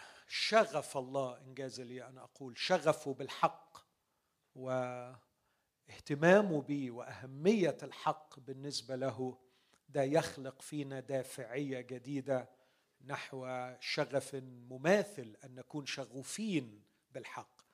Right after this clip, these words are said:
فتبقى قضيتنا الكبيرة في الحياة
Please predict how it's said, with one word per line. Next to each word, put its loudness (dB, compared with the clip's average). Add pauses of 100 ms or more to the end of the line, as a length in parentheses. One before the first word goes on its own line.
(200)
فتبقى 0
قضيتنا 2
الكبيرة -4
في -10
الحياة 0